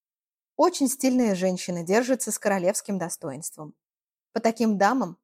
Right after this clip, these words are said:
крайне сложно определить их возраст. Наверное, ей слегка за сорок. А вот насколько растянули хорошие косметологи это слегка, понять невозможно.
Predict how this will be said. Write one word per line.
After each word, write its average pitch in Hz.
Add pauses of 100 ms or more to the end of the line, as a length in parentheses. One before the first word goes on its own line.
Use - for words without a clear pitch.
(120)
крайне 320
сложно 240
определить 185
их 170
возраст. 160 (540)
Наверное, 277
ей 254
слегка 226
за 233
сорок. 277 (880)
А 208
вот 226
насколько 240
растянули 208
хорошие 196
косметологи 180
это 165
слегка, 262 (580)
понять 220
невозможно. 170